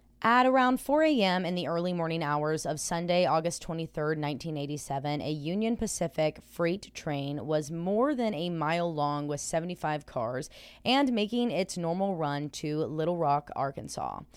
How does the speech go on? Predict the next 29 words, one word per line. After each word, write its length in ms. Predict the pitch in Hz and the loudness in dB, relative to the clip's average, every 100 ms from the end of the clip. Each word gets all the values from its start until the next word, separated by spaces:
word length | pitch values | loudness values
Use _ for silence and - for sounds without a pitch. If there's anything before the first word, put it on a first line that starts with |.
| - - _ | -20 -20 _
Typically, 460 | - 254 269 277 254 | 2 2 2 2 2
this 240 | 214 214 | 4 2
ride 300 | - 165 165 | 4 4 4
was 200 | 156 156 | 2 -2
easy 320 | - 143 139 127 | -2 -6 -6 -8
for 200 | - 113 | -6 -8
the 80 | |
crew. 340 | 127 - 80 82 | -6 -8 -6 -6
Despite 500 | 156 - 170 170 - | -6 0 2 2 2
the 120 | 160 | -2
late 260 | 151 156 110 | 0 -2 -2
night 300 | 143 143 - | -4 -4 -2
slash 400 | 143 143 139 - | 0 0 -2 -6
early 280 | 135 147 147 | -4 -2 0
morning 300 | 139 139 135 | -2 -2 -4
hours, 540 | 131 135 143 185 208 - - - | -4 -2 -2 -2 -4 -10 -14 0
it 80 | 220 | 2
was 100 | 233 | 2
pretty 240 | - 247 | 2 2
much 280 | 285 269 - | 4 2 0
just 240 | 214 220 - | -2 -2 -2
smooth 320 | 170 170 170 | -2 -4 -4
sailing. 560 | - 143 143 110 104 | -6 -4 -4 -4 -8
Per 180 | 139 180 | -4 -2
usual, 640 | 220 175 175 180 180 180 | 0 0 -2 -2 0 2
the 120 | 175 147 | 2 -2
engineer, 520 | 156 175 170 151 151 | -2 -4 -4 -2 -4
Stephen 420 | - 156 160 185 | -4 -4 -2 -2
Scheuer, 640 | 175 - 156 156 151 156 | -4 -4 0 0 0 -2